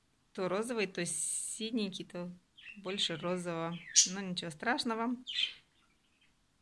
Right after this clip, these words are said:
Мне каждый цвет по вкусу. И я буду ждать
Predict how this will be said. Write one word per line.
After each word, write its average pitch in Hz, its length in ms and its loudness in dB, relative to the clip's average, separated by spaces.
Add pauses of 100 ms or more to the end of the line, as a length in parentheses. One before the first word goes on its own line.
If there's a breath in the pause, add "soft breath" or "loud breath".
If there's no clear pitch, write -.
(500)
Мне 190 320 -2
каждый 180 480 4
цвет 220 400 0
по 190 100 0
вкусу. 180 600 -4 (340)
И 180 120 -6
я 170 160 2
буду 151 140 0
ждать 185 480 0